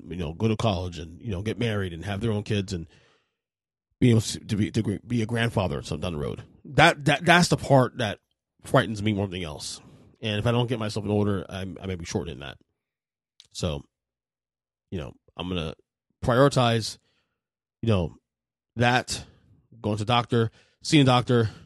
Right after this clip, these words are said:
making sure health is in place, and if I have things I need to improve on and change up, I'm gonna do so. That, that, that's the goal here.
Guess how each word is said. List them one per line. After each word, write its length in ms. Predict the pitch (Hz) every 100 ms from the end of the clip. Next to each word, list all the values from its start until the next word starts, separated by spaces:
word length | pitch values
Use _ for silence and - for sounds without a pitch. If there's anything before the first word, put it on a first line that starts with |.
| _ _ _ _ _ _ _ -
making 200 | 131 120
sure 440 | - 123 117 110 -
health 240 | 123 120
is 60 | 120
in 100 | 117
place, 520 | 123 117 110 - - _ _ _ _ _ _ -
and 100 | 110
if 100 | 98
I 40 |
have 120 | 101 -
things 200 | 123 113
I 40 |
need 120 | 113
to 120 | 98 - -
improve 340 | 101 135 156
on 300 | 151 143 135
and 300 | 117 104 95 _ _ _
change 340 | - 139 135 120
up, 180 | 131 -
I'm 1120 | - _ _ _ _ _ _ _ _ _ -
gonna 100 | 113
do 120 | 156
so. 240 | 196 - - _ _ _ _ _ _ _ _ _ -
That, 320 | 92 78 95
that, 220 | 95 90 98
that's 180 | 101
the 80 | -
goal 220 | 143 165
here. 260 | 123 -